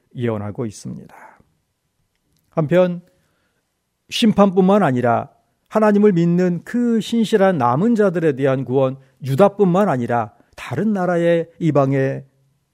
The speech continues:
흩어져 있는 하나님께서 택하신 신-, 남은 자들의 구원도 말씀하고 계십니다. 십일 절 말씀입니다.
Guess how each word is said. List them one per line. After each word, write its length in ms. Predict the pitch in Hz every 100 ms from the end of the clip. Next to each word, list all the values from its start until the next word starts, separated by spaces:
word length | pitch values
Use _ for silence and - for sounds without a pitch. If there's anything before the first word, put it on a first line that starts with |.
| _
흩어져 420 | - 180 160 139
있는 400 | 131 120 127 226 214 _ _
하나님께서 760 | - 214 226 226 214 220 185 208
택하신 640 | 196 - 196 - 143 104 - _ _
신-, 240 | - 156 143
남은 360 | 135 110 156
자들의 320 | 185 135 127 123
구원도 560 | 117 117 113 170 226 _
말씀하고 800 | - 117 110 - 107 107 135 131 - _ _
계십니다. 680 | 131 - 120 113 - 143 - _ _ -
십일 520 | 254 202 180 185 208
절 240 | - 202
말씀입니다. 960 | 156 123 - 131 117 107 - 143 -